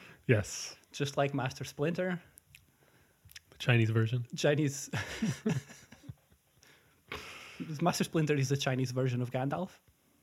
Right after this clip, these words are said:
Speaker 1: Splinter is, uh, Japanese, I assume, since they're Ninja Turtles.
Speaker 2: You're right.
Speaker 1: It'd be like a Tai Chi,
Speaker 2: Mm.
Speaker 1: Tai Chi rat.
Speaker 2: Right, right, right.
Speaker 1: Kung Fu
Speaker 2: Right,
Speaker 1: rat.
Speaker 2: right, yeah. Anyway.
Speaker 1: Anyway,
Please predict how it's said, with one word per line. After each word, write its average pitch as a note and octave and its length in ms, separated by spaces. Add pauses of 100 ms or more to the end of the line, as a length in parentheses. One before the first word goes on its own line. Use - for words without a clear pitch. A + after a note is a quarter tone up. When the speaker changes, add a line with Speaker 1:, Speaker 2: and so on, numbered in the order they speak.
(540)
Speaker 1:
Splinter D3+ 440
is, G#2+ 300
uh, G2 340
Japanese, C3+ 520
I - 20
assume, E3 380
since - 220
they're G#2 200
Ninja G#2+ 300
Turtles. D#3+ 400
Speaker 2:
You're C3 160
right. A2 260 (640)
Speaker 1:
It'd - 140
be A2+ 80
like G2 240
a F#2 160
Tai G#2 240
Chi, C#3 380 (420)
Speaker 2:
Mm. A#2 240 (120)
Speaker 1:
Tai - 140
Chi A2 200
rat. C3+ 360 (340)
Speaker 2:
Right, A#2+ 180 (340)
right, B2+ 140 (180)
right. - 100 (140)
Speaker 1:
Kung G#2 140
Fu A2+ 260 (360)
Speaker 2:
Right, B2 140
Speaker 1:
rat. - 120 (140)
Speaker 2:
right, B2 200 (260)
yeah. C#3+ 120 (640)
Anyway. E3+ 540 (180)
Speaker 1:
Anyway, G#2 300